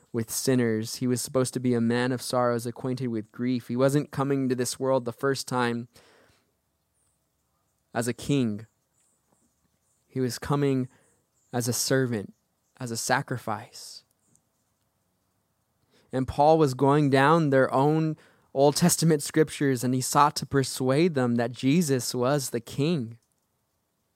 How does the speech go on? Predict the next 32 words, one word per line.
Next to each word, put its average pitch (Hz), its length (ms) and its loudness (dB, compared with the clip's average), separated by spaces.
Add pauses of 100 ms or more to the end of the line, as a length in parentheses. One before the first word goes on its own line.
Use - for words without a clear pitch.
(320)
He 127 80 -10
was 127 160 -2
the 127 80 -4
Messiah 127 580 -4
that 117 140 -8
they 117 100 -6
had 120 180 -4
been 117 200 -4
waiting 135 320 -2
for. 113 440 -12 (1080)
And 147 180 -2
as 151 400 0 (340)
Jesus 165 480 0
was 143 300 2
with 147 160 -2
these 135 160 -4
disciples, 139 520 -2
explaining 151 540 0
to 160 80 -2
them 127 220 -4
this, 123 200 -6
going 135 220 -6
from 135 140 -8
the 123 120 -4
Old 147 280 -4
Testament 147 420 -6
prophets 131 460 -4
to 131 100 -8
where 123 160 -6
they 156 160 -2
were 139 180 -2
today, 127 440 -2